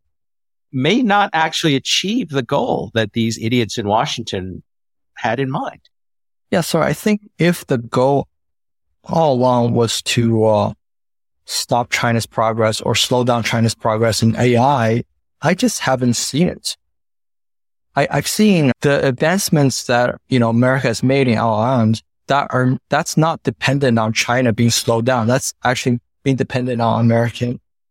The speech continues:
Speaker 2: enterprises and companies, Open A I and all these guys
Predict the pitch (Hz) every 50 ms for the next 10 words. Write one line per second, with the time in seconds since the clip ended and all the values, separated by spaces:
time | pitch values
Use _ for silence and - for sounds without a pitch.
0 | _ _ _ _ _ _ _ _ _ - - 135 123 - 123 - - 117 113 113
1 | - 120 113 - - 117 - - 131 127 - 127 123 113 110 - - - _ _
2 | _ _ _ _ - - 135 - 147 127 123 120 113 117 135 156 143 123 117 113
3 | 117 117 123 127 120 117 - - - 113 113 117 117 - -